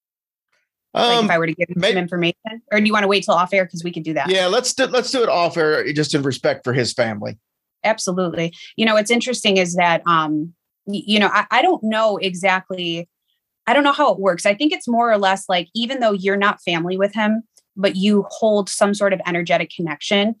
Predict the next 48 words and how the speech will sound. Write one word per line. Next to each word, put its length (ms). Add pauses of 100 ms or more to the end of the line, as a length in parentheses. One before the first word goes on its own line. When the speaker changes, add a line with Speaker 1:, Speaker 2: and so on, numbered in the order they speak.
(180)
Speaker 1:
Again, 360
what 120
I 140
do 400
is 160
connecting 400
to 140
energy, 340
right? 240
So 100
everything 320
is 160
energy. 300
And 100
I 120
think 220
just 180
the 160
energy 360
of 120
you 80
carrying 480
that 240
or 80
knowing 340
him 260
or, 200 (380)
um, 260
being 220
involved 500
or 120
invested 520
in 80
the 80
case 280
at 60
all, 340 (300)
I 100
think 300
gives 300
me 140
the 120
ability 420
to 60
pick 200
up 120
on 160
that. 240